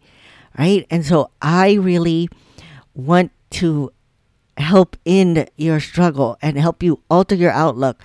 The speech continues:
so that this journey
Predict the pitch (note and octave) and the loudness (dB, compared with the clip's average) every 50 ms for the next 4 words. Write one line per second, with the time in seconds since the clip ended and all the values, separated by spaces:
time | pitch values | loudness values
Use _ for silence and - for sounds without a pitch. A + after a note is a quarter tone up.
0 | - - - _ - - - - E3 D#3 E3+ F3+ F3+ D#3+ D3+ D#3 D3+ C#3+ C#3 C3 | -20 -20 -20 _ -20 -12 -8 -6 -4 -2 -2 -2 0 0 -2 -2 -2 -2 -2 -4
1 | A#2+ - _ - - - - - C3+ B2+ _ _ - - C3+ C3+ C3 E3+ F3 E3 | -4 -8 _ -20 -20 -20 -20 -20 -20 -20 _ _ -14 -12 -8 -2 2 4 4 4
2 | E3 D#3+ - - - - _ _ _ _ _ _ - C#3 B2 B2 D#3 F3+ F#3 G3 | 4 2 -4 -12 -16 -20 _ _ _ _ _ _ -16 -12 -6 -2 -2 0 0 0
3 | G3 G#3 G3 E3+ D3 D3 C3 B2 C3+ | -2 -2 -2 -2 -2 -2 -4 -6 -8